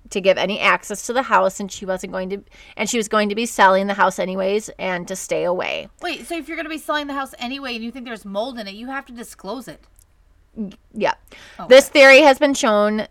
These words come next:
Speaker 1: to be disproved by the medical examiner's office in two thousand and ten. Sharon said that she had never been personally asked by the coroner or anyone from the health department to come up and inspect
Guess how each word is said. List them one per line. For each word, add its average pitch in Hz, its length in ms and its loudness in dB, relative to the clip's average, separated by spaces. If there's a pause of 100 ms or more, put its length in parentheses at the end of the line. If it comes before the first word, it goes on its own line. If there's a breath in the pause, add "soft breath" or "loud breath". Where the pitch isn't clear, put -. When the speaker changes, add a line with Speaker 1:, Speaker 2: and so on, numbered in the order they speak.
Speaker 1:
to 247 160 -4
be 214 140 0
disproved 208 520 -2
by 190 140 4
the 190 80 0
medical 190 380 0
examiner's 202 560 -2
office 180 440 0
in 190 100 -8
two - 160 -14
thousand 170 360 -4
and 190 120 -8
ten. 175 300 -8
Sharon 190 400 -4
said - 600 0
that 185 140 0
she - 140 -6
had 185 120 0
never 180 200 0
been 220 140 -2
personally 220 380 -4
asked 185 300 -2
by 202 180 2
the 247 80 -4
coroner 208 480 0
or - 40 -12
anyone 196 420 -6
from 196 180 -6
the 190 80 -4
health 196 180 2
department 202 400 -6
to - 60 -18
come 208 180 -6
up 208 160 2
and 202 120 -4
inspect 190 380 -4